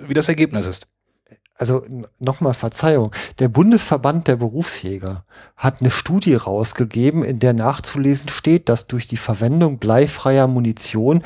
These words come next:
Speaker 2: sich die Fluchtstrecken bei geschossenem Wild erhöhen.
Speaker 1: Ich weiß.
Speaker 2: Das ist ein Tierversuch.
Speaker 1: Ich weiß.
Speaker 2: Das ist eine Katastrophe, Verzeihung.
Speaker 1: Darum habe ich ja gesagt,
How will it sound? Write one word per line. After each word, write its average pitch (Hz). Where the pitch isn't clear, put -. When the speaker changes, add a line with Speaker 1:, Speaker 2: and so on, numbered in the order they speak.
Speaker 2:
sich -
die 117
Fluchtstrecken 123
bei 110
geschossenem 113
Wild 117
erhöhen. 92
Speaker 1:
Ich 90
weiß. 123
Speaker 2:
Das 139
ist -
ein 127
Tierversuch. 95
Speaker 1:
Ich 113
weiß. 170
Speaker 2:
Das 107
ist -
eine 113
Katastrophe, 123
Verzeihung. 95
Speaker 1:
Darum 120
habe 127
ich 120
ja 127
gesagt, 113